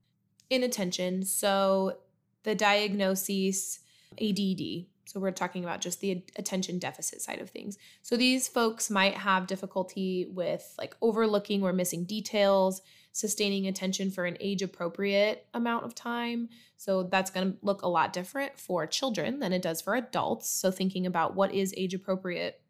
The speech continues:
for sustained attention. They might not listen when spoken to directly or seem really distracted. Um, not following through on instructions or duties as they were assigned,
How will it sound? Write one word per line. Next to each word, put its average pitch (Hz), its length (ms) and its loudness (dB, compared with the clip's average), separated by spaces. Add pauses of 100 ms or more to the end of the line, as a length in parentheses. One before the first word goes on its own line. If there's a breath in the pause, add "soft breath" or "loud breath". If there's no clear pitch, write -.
(140)
for 170 640 -4 (880)
sustained 175 480 -4
attention. 151 640 -6 (1500 soft breath)
They 240 100 8
might 233 220 6
not 220 220 4
listen 220 340 0
when 208 140 -2
spoken 196 440 0
to 214 140 -4
directly 254 880 -2
or 190 180 4
seem 196 360 2
really 180 220 0
distracted. 208 720 -4 (360 loud breath)
Um, 185 280 0
not 190 220 4
following 214 420 6
through 208 280 0
on 190 160 2
instructions 190 840 -2
or 180 140 -4
duties 190 480 -4
as 180 240 0
they 170 140 2
were 175 140 0
assigned, 175 720 -4